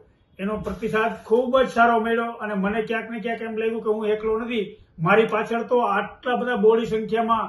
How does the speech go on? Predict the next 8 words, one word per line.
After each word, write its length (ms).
મ-, 180
મારા 220
સમાજના 580
યુવાનો 460
અને 140
આગેવાનો 480
ઊભા 280
છે, 160